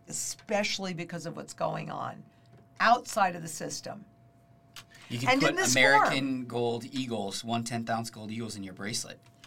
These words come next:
Speaker 2: <clears throat>
Speaker 1: Well, I bought that, so I didn't actually, that was already made.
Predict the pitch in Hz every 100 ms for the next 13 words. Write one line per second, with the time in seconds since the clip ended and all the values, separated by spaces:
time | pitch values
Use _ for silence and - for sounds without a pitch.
0 | - - - 202 196 - 196 262 311 226
1 | - 202 - 175 170 185 233 233 208 220
2 | - 202 190 190 190 - 196 214 196 175
3 | - 190 196 190 175 170 165 160 185 226
4 | 302